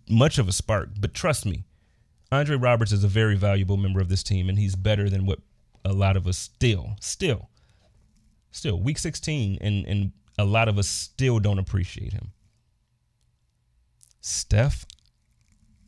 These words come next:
Stefon Diggs. Stefon Diggs, man.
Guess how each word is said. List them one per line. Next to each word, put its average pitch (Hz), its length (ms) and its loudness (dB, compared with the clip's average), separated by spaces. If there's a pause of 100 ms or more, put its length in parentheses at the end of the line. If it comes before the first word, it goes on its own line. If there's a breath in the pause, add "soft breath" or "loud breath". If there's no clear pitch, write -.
(120)
Stefon 117 1000 -2 (100)
Diggs. - 640 -4 (2000)
Stefon 123 560 0
Diggs, 87 380 -4
man. - 300 -14